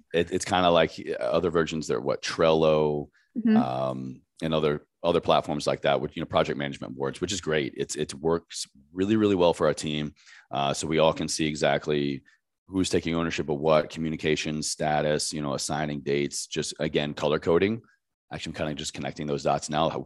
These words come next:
Speaker 1: of why I think I love Monday so much is the color coding. Um, and then for our clientele, we have our own production portal.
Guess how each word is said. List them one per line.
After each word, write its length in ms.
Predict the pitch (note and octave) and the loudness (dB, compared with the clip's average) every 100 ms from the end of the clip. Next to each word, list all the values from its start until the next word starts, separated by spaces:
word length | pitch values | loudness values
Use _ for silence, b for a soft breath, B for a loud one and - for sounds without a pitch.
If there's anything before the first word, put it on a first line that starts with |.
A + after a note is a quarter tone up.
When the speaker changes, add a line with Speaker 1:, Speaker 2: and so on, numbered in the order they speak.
| - C#2+ | -8 -6
Speaker 1:
of 160 | C#2+ | -2
why 340 | C#2+ C#2 C#2 C#2+ | 0 2 4 2
I 40 | |
think 200 | C#2+ D2 | -2 -4
I 40 | |
love 180 | C#2 C#2 | -2 -2
Monday 260 | C2+ C2+ C#2 | -2 -4 -4
so 100 | D#2 | -4
much 220 | D#2 D#2 | -4 -4
is 60 | D2 | -6
the 100 | C#2 | -6
color 240 | - C2+ | -4 -2
coding. 300 | C#2+ C#2+ F#2+ B B B B | 0 0 -2 B B B B
Um, 840 | - C#2 C#2 C2+ C2+ C2+ C2+ C2+ - - | -2 2 2 2 0 -2 -8 -10 -10 -6
and 100 | E2 | -2
then 160 | E2+ | 0
for 560 | D#2+ E2+ D#2 D2 D2 C#2+ - | -2 0 4 6 4 2 0
our 100 | - | -2
clientele, 800 | - C#2+ C2 - - F2+ E2+ b b - | -2 -4 -4 -2 0 2 0 b b -6
we 140 | F#2+ | -2
have 360 | E2 D#2 D#2 D2+ | 2 4 4 2
our 200 | D2 C#2+ | 0 0
own 240 | D2 C#2+ | 0 -4
production 440 | C2+ C#2+ C2+ - B1 | -4 -4 -2 -6 -10
portal. 520 | - C#2+ C2+ G#1 A1+ | -8 -4 -4 -6 -12